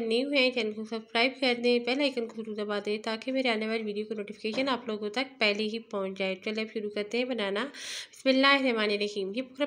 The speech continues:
पेपर मैंने ले लिया, इसकी ये वाली साइड बंद है और वो ओपन है।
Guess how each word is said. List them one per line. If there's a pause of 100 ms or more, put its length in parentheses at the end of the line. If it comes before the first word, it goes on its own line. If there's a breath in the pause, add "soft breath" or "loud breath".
पेपर
मैंने
ले
लिया,
इसकी
ये
वाली
साइड
बंद
है
और
वो
ओपन
है।